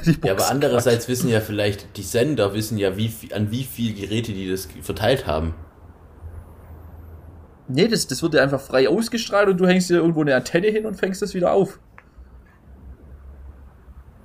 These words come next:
Speaker 2: Ja, vielleicht kann man das ja irgendwie so rückrechnen, weißt du, wie ich mein?
Speaker 1: Ich glaub nicht, ich glaub, das ist auch datenschutztechnisch wäre es ja äußerst bedenklich.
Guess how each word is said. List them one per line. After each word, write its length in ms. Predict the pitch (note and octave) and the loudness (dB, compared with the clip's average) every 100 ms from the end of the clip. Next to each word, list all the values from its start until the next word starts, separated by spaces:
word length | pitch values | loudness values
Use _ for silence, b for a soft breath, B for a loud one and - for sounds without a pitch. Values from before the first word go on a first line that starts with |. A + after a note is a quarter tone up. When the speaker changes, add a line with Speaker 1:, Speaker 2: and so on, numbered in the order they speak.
| - - - - F#2+ | -20 -20 -20 -10 -2
Speaker 2:
Ja, 100 | F#2 | 0
vielleicht 280 | F#2 F#2+ | 2 2
kann 120 | - G2 | 2 0
man 80 | |
das 100 | F#2+ | 0
ja 80 | F#2+ | 2
irgendwie 220 | F2+ F#2+ | 0 0
so 180 | F#2 F#2 | -2 -4
rückrechnen, 560 | F2+ A#2+ G#2+ F2+ E2+ E2 | -4 -2 -2 -2 -4 -2
weißt 160 | F#2 | -2
du, 60 | A2 | -2
wie 40 | |
ich 60 | G#2+ | -2
mein? 240 | G#2+ A#2 A#2 B B B B B B _ - _ _ _ - - _ - _ | 0 -2 -6 B B B B B B _ -20 _ _ _ -20 -20 _ -20 _
Speaker 1:
Ich 220 | B2 - - | -18 -14 0
glaub 220 | G#2+ B2+ | 0 2
nicht, 140 | F#3+ | 0
ich 80 | D#3 | 2
glaub, 160 | A2 A2 | 0 2
das 80 | |
ist 40 | A2+ | 0
auch 100 | A2+ | 0
datenschutztechnisch 840 | - G3 C4 D3 - B2 A#2 A#2 | 0 0 -2 -6 -2 -2 -2 -2
wäre 120 | A2+ A2+ | 0 0
es 120 | A2+ | 2
ja 260 | G#2+ G2 | 2 2
äußerst 460 | - F#3 - A#2 - | 4 4 6 0 -2
bedenklich. 600 | - G#2 A2 A2 G#2+ - | -4 -2 -2 -6 -10 -14